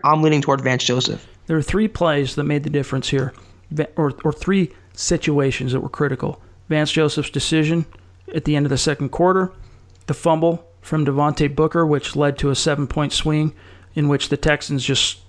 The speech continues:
Speaker 2: struck gold on the sudden change, and then, of course, McManus missing the game winner, the fifty-one yard field goal. Those were the three plays that, if they go the other way, the Broncos win this game. But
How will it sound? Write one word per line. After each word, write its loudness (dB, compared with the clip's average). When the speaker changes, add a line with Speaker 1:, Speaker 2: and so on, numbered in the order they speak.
Speaker 2:
struck -2
gold 4
on 4
the 0
sudden 0
change, 0
and 2
then, 2
of -2
course, 0
McManus 0
missing 0
the 0
game 0
winner, 0
the -4
fifty-one 0
yard 0
field 2
goal. 0
Those 2
were -2
the 2
three 0
plays 2
that, -2
if 0
they 4
go 2
the 2
other 2
way, 4
the -6
Broncos 0
win 2
this 0
game. 0
But -2